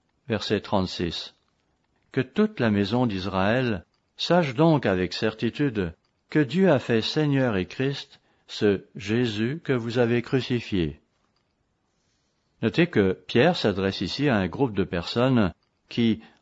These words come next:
environ sept semaines auparavant, avaient crucifié Jésus de Nazareth.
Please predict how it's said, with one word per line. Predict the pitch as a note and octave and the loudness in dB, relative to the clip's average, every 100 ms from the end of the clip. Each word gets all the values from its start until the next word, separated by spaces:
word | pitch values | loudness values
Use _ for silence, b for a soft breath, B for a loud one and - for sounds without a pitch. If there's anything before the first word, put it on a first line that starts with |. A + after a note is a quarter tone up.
| - | -4
environ | G#2+ F#2+ F#2+ F#2 | -2 0 0 -2
sept | E2+ - D#3 | -2 -2 -2
semaines | - A#2 G2+ G#2 | -2 0 2 2
auparavant, | F2+ E2 F2+ G#2+ B2 C3+ C3+ - _ _ _ | 0 0 -2 0 2 2 2 -2 _ _ _
avaient | - B2+ C3+ C3+ | -2 2 2 0
crucifié | - F#3+ - C3+ - A#2 F#2+ | -2 -2 0 -2 0 2 2
Jésus | E2 G2 F2 F#2+ G2 | 0 -2 0 0 0
de | E2+ F#2 | 0 0
Nazareth. | F2 F#2 F#2+ F#2 F#2+ - - | 0 0 0 0 -2 -4 -16